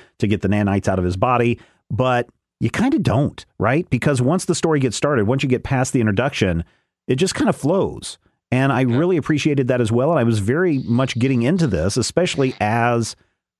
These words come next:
Speaker 1: as a Bloodshot starts to go maybe a little bit more and more insane. I mean, he starts seeing his dead, uh, girlfriend, uh,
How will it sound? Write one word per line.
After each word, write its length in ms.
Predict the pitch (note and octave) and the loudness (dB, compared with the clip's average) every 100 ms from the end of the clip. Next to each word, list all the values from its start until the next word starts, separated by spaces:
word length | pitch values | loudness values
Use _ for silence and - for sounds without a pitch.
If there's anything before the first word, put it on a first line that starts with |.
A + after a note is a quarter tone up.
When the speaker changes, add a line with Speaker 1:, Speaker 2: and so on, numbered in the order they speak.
| _ _ _ _ _ _ _ _ - | _ _ _ _ _ _ _ _ -4
Speaker 1:
as 300 | A2+ B2 A#2 | 0 2 2
a 60 | D3 | 0
Bloodshot 460 | A2+ D3 C#3+ B2 | 0 0 0 -2
starts 320 | - - C#3 - | -2 -2 -2 -2
to 80 | B2+ | 0
go 180 | B2+ | 2
maybe 300 | B2 A#2 F3+ | 2 2 2
a 60 | G3 | 2
little 200 | C3 E3 | 2 2
bit 160 | D#3+ A#2+ | 0 0
more 240 | A#2 C#3 | 2 2
and 80 | C3+ | 2
more 180 | A#2+ B2 | 2 2
insane. 440 | G2+ - A2 C3+ | 0 0 2 2
I 40 | |
mean, 140 | A#2+ G#2+ | 2 2
he 120 | A2 | 0
starts 320 | - A#2 C3 | 0 -2 -2
seeing 280 | - B2+ C3 | -2 0 2
his 220 | A#2 G#2 | 2 0
dead, 340 | G2 G#2+ A2+ G#2+ | 0 0 2 0
uh, 140 | G2 | 0
girlfriend, 680 | F#2+ A2 A#2+ - A2 A2 A2 | 0 0 0 0 0 2 2
uh, 320 | A2 G2+ F#2+ | 0 0 -2